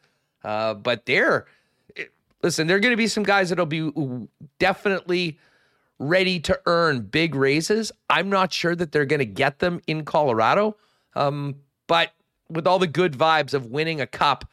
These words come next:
I think your chances of keeping a Burakovsky or a Cogliano or especially Kadri and Nichushkin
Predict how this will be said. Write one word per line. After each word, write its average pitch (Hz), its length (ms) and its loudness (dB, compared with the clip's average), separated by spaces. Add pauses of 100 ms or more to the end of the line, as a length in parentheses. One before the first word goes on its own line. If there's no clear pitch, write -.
(180)
I 139 120 -2
think 160 220 -8
your 151 100 -4
chances 151 480 -2
of 135 120 0
keeping 165 340 -4
a 127 60 2
Burakovsky 135 800 0
or 131 80 2
a 123 80 0
Cogliano 127 520 -2
or 117 120 0
especially 139 580 -2
Kadri 135 540 -2
and 127 120 -6
Nichushkin 123 640 -4